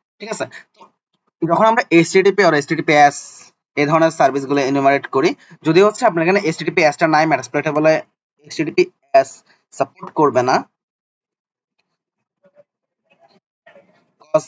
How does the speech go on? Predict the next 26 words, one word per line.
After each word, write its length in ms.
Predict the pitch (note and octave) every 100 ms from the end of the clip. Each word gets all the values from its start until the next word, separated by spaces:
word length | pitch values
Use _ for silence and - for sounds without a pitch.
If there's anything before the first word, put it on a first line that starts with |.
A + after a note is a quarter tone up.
| D3
যদি 120 | F3+ F3+
সাপোর্ট 240 | D#3+ G3 F#3
করতো, 200 | - - F#3 D3
দেখছেন 220 | - D#3 - -
এখানে 140 | D#3 D3
হচ্ছে 180 | - A3+ - _ D#3
রিচ 140 | F3 D#3
করতেছে 320 | C3 C3 C3 A#2
না। 40 | - _ _ _ -
Cause 200 | - - -
আপনা-, 240 | C#3+ D#3 -
আমরা 120 | E3
যখন 140 | F#3 G#3+
এখানে 160 | G#3+ E3+ C#3+
ভার্সন 340 | C#3+ - F3 F#3+
স্ক্যান 200 | F#3+ G3 G3
করছি 180 | F3 D#3
বা 60 | D#3 C#3+
সার্ভিস 300 | C3 C#3 E3+
স্ক্যান 180 | F3+ E3+ D3
করছি, 280 | C3+ - D3+ C#4+ _ _ _
তো 60 | -
এখানে 180 | E3 G3+ G#3
কিন্তু 140 | G#3+ - E3
এইচটিটিপিএস-টা 800 | D#3+ F3 F3+ G#3 D3+ D3 - F3+ C#3+
actually 420 | - F3+ F#3+